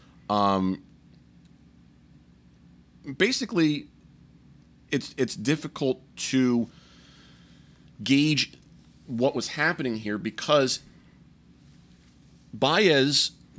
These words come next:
did slide properly, you know, and unfortunately his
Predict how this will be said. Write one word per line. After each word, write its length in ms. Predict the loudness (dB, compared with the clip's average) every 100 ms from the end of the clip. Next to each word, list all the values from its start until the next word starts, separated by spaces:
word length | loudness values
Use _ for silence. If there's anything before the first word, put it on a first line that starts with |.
| -2
did 360 | 4 4 2 -6 -20 -20 _ -4
slide 420 | 0 4 4 4
properly, 500 | 2 0 0 -8 -12 -20 -20 -20 -20 -20 -20 -4
you 120 | 0
know, 300 | 2 4 2 0
and 120 | 0
unfortunately 880 | 0 0 0 0 0 -2 -2 -2 -4
his 300 | -2 -4 -4